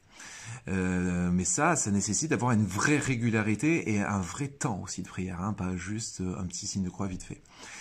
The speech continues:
Donc, bref, je vous épargne les détails. À un moment donné, j'ai pris conscience que, en fait, si j'avais une si, euh, si mauvaise confiance en moi,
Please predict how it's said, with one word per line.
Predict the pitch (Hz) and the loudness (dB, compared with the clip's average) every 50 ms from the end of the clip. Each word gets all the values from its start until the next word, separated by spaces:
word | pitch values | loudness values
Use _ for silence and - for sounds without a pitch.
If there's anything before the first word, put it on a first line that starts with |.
| - - - - - - 113 120 120 - | -14 -14 -14 -14 -14 -12 -12 -12 -8 0
Donc, | 107 143 135 120 - - - - - - - - - - - | 4 4 4 4 2 -2 -10 -16 -20 -20 -20 -20 -20 -16 -10
bref, | - - 113 101 - 127 135 165 196 - - - | -4 -2 -2 2 4 4 6 6 4 2 -2 -4
je | 107 110 | -2 0
vous | 113 110 | 0 2
épargne | 104 117 104 98 | 2 2 4 4
les | 98 | 4
détails. | 90 107 110 110 - 170 185 202 190 135 - - - - _ _ _ _ - | 4 2 2 4 4 4 6 4 4 0 -2 -6 -10 -16 _ _ _ _ 0
À | 113 110 | 0 2
un | 123 | 2
moment | 156 165 151 | 2 2 2
donné, | 117 113 104 95 87 82 87 104 - - | 2 4 4 4 2 0 -2 -6 -8 -10
j'ai | 104 92 92 | -8 -6 -6
pris | - - - 156 | -6 -6 -8 -8
conscience | - - 98 90 - - 90 92 - - - | -6 -6 -6 -6 -6 -8 -8 -8 -8 -10 -12
que, | - - - 95 98 - | -10 -6 -6 -4 -4 -6
en | 90 | -8
fait, | 87 - - - 85 87 - - - - - - _ _ - | -8 -10 -10 -10 -10 -10 -10 -12 -16 -20 -20 -20 _ _ -12
si | - - - 165 170 | -10 -8 -8 -6 -6
j'avais | 147 131 117 123 123 | -6 -4 -2 -2 -2
une | 110 - - 92 92 90 | -2 -2 -2 -2 -2 -2
si, | 87 - - - - - - 131 131 127 120 - - - - - | -2 -4 -4 -4 -4 -4 -4 -4 -4 -4 -4 -6 -6 -8 -8 -8
euh, | - 98 90 95 95 95 98 98 98 98 - - 120 117 117 - 107 | -6 -6 -6 -6 -6 -6 -6 -6 -6 -8 -8 -8 -10 -10 -10 -10 -8
si | 101 - 127 127 | -8 -6 -2 -2
mauvaise | 113 104 101 101 104 98 - - - - - - - | 0 0 0 -2 -2 -4 -4 -6 -8 -10 -14 -10 -6
confiance | - 104 - - 110 98 - - | -6 -4 -4 -4 -4 -4 -4 -4
en | 92 | -4
moi, | 85 85 85 87 98 - | -4 -2 -2 -4 -6 -6